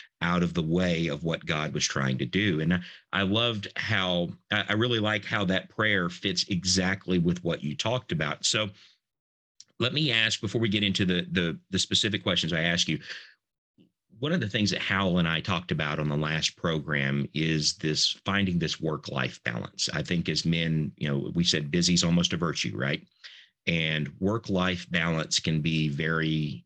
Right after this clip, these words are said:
difficult for a man. We're out there, you know, committed to, you know, having a,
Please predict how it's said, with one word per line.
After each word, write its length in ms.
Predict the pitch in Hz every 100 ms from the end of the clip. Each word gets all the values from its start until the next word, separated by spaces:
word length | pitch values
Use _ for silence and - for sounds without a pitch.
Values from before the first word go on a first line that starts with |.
| _
difficult 520 | 104 107 104 92 82
for 140 | - 80
a 40 |
man. 380 | 76 78 78 76
We're 180 | 82 90
out 220 | 90 90
there, 340 | 87 85 85 - - _ _
you 80 | 78
know, 80 | - - _ -
committed 500 | 101 98 104 92 87
to, 500 | 85 80 78 71 -
you 120 | 73
know, 80 | - -
having 380 | 95 92 90 85
a, 320 | 78 73